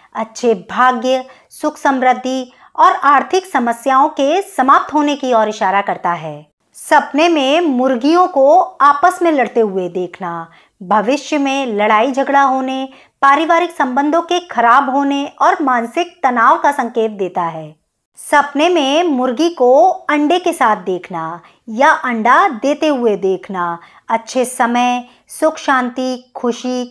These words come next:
किसी शुभ समाचार के आने, उन्नति व धन की प्राप्ति का सूचक होता है। सपने में अपने आप को मुर्गी खरीदते हुए देखना अच्छे भाग्य, अच्छे जीवन,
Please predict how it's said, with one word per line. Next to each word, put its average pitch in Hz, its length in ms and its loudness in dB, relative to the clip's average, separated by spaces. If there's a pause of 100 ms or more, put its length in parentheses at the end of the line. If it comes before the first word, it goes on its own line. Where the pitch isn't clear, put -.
(120)
किसी 392 260 0
शुभ 349 360 -4
समाचार 254 560 2
के 247 300 -2
आने, 233 460 -4 (400)
उन्नति 277 640 -2 (240)
व 311 120 6 (180)
धन 269 240 0
की 294 300 -2 (160)
प्राप्ति 277 380 2
का 349 140 2
सूचक 208 400 -4
होता 180 260 -4
है। 160 280 -8 (500)
सपने 285 480 0
में 311 380 2
अपने 285 400 -2
आप 240 320 2
को 285 300 4
मुर्गी 240 600 0 (140)
खरीदते 302 460 0
हुए 214 300 0
देखना 175 540 -6 (340)
अच्छे 240 400 -2 (160)
भाग्य, 240 560 0 (300)
अच्छे 247 380 -4 (140)
जीवन, 247 560 -2